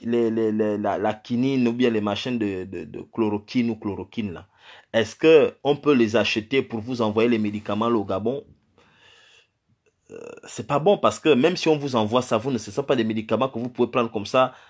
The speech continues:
sans l'expertise d'un médecin. Euh, c'est compliqué parce qu'on va pas aussi vous mettre en danger.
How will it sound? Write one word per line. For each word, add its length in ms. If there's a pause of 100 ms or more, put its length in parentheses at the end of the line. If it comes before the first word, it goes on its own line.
(200)
sans 600
l'expertise 760
d'un 140
médecin. 500 (640)
Euh, 640 (260)
c'est 200
compliqué 380 (600)
parce 140
qu'on 100
va 100
pas 120
aussi 160
vous 120
mettre 260
en 80
danger. 320